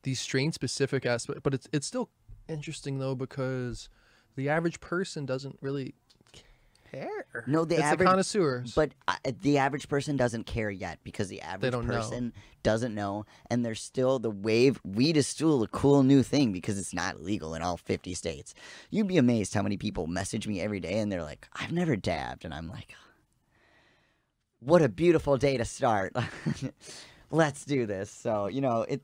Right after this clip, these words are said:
Speaker 2: it's good, but it's allows for a lot of education. Now think about, think about what the hell were we dabbing? What were you dabbing in New Jersey?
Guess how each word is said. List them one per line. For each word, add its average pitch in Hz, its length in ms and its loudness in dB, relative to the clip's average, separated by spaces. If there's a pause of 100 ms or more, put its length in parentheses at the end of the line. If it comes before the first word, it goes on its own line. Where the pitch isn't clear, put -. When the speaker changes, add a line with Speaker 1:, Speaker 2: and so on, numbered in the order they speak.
(100)
Speaker 2:
it's 170 220 0
good, 220 280 4
but 139 260 0
it's 139 400 -2
allows 123 420 2
for 123 140 -6
a 107 80 -4
lot 95 200 -4
of 104 120 -4
education. 98 720 -8 (420)
Now 104 380 0
think 139 240 -4
about, 117 360 0 (800)
think 120 160 0
about 113 240 2
what 113 160 -4
the 151 80 -4
hell 117 240 0
were 90 100 -6
we 92 220 -10
dabbing? 73 380 -8
What 143 140 0
were 135 120 -2
you 107 320 0
dabbing 80 460 -4
in 82 320 -14
New 95 320 -6
Jersey? 90 680 -10